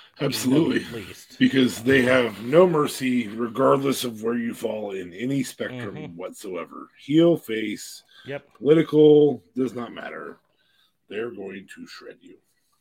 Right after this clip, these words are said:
Speaker 2: And then they're gonna come in and say, "Scissor me, daddy ass."
Speaker 1: Until they're no longer scissoring with daddy ass.
Speaker 2: Mm-hmm.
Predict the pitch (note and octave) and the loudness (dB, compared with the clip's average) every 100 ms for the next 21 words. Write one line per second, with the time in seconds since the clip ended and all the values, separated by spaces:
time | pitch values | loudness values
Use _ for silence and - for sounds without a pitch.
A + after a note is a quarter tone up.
0 | _ G2+ F2+ G#2 A2+ G2+ F#2 F#2 F#2+ F#2+ | _ -18 -16 -18 -16 -18 -18 -20 -20 -18
1 | G2+ F#2 F2+ F#2+ G2+ F#2 - F#2 - E2+ | -18 -18 -20 -20 -20 -20 -20 -20 -20 -20
2 | F2 F2+ F#2+ - _ _ _ _ _ _ | -20 -20 -20 -20 _ _ _ _ _ _
3 | _ _ _ _ _ _ _ _ _ _ | _ _ _ _ _ _ _ _ _ _
4 | _ _ _ _ _ _ - - _ _ | _ _ _ _ _ _ -20 -20 _ _
5 | - C3 B2+ C3 B2+ A2+ G#2+ B2+ B2+ B2+ | -16 -12 -8 -6 -6 -8 -6 -4 -2 -4
6 | B2+ A#2+ B2 - C3 A#2 A#2+ B2 B2 G#2+ | -4 -6 -8 -4 -4 -4 -6 -6 -8 -8
7 | A#2 B2 B2+ A#2 F2 - - _ _ _ | -8 -6 -6 -8 -14 -20 -20 _ _ _
8 | - C3+ A#2+ | -20 -18 -16